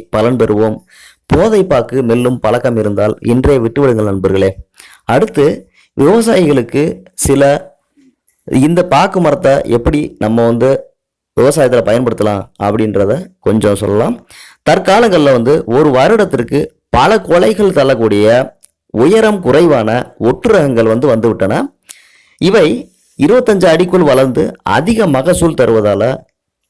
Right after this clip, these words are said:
கேரளா பகுதியில வந்து இது அதிகமா வந்து ஒட்டு ரகங்கள் காணப்படுகிறது. ஆனா இந்தியாவுல பரவலா எல்லா மாநிலங்களுமே இது வந்து இப்ப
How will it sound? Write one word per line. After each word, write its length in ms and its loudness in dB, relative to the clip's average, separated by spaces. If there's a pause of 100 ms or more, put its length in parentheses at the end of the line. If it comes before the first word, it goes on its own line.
(200)
கேரளா 440 2
பகுதியில 340 2
வந்து 160 0
இது 140 2
அதிகமா 360 -2
வந்து 180 -2 (280)
ஒட்டு 180 -4
ரகங்கள் 340 0 (140)
காணப்படுகிறது. 540 -2 (520)
ஆனா 120 0 (140)
இந்தியாவுல 420 2 (140)
பரவலா 400 2 (260)
எல்லா 240 2
மாநிலங்களுமே 540 0 (260)
இது 140 2
வந்து 200 0
இப்ப 140 0